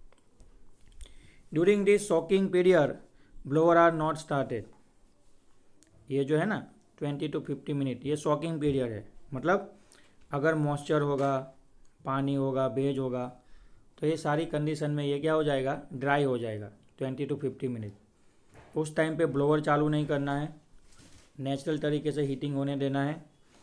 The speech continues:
At the end of the soaking period, जैसे ही सोकिंग पीरियड ख़त्म होता है, fifty minute ख़त्म होती है, blast is turned on, blower चालू कर देना है। ठीक है,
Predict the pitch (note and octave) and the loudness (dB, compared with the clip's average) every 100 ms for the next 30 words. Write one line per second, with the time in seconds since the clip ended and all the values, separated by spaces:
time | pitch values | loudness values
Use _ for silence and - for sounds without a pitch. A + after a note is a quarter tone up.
0 | - - - _ - D#3 D#3 G3+ - F#3 | -20 -20 -20 _ -4 -2 0 -2 0 2
1 | G#3 G3+ C#3 G3 F#3 E3+ E3 F3 D3+ E3 | 4 4 4 4 4 -2 -2 -6 -2 0
2 | C3+ G2+ - - - - - - - - | -2 -4 -10 -20 -20 -20 -20 -20 -20 -20
3 | - - - - _ - A#2 C#3 C3+ F3 | -20 -20 -20 -20 _ -12 -4 -2 0 0
4 | F3 D#3+ D3+ E3 D#3 D#3+ D#3+ D#3 D3 D#3 | 2 0 -2 -2 -2 2 2 0 0 2
5 | D3 D3 D3+ D#3 - - - D3 - - | 0 2 0 0 -4 -8 -6 -4 2 4
6 | D3 D3+ D3+ C#3 D3+ D3 C#3+ C#3+ D3 D3 | 4 -2 -4 -2 0 0 0 -2 -2 -4
7 | D3+ - - - - - - - - D3 | -8 -20 -20 -20 -20 -20 -20 -18 -2 6
8 | F3 F#3+ F#3+ F#3+ F#3+ - - D#3 D3+ D3+ | 6 6 4 4 4 0 -2 2 2 2
9 | C3+ G#2+ G#2 - C#3 C3 D#3+ F3+ F3+ E3+ | 0 -2 -8 -16 -6 2 6 6 6 6
10 | E3 D#3+ C3+ B2 G#2+ G#2 - - - - | 6 2 0 -2 -4 -10 -14 -20 -20 -20
11 | - - - - - - - - - - | -20 -20 -20 -20 -20 -20 -20 -20 -20 -20
12 | - - - - C#3+ E3 | -20 -20 -20 -10 -4 0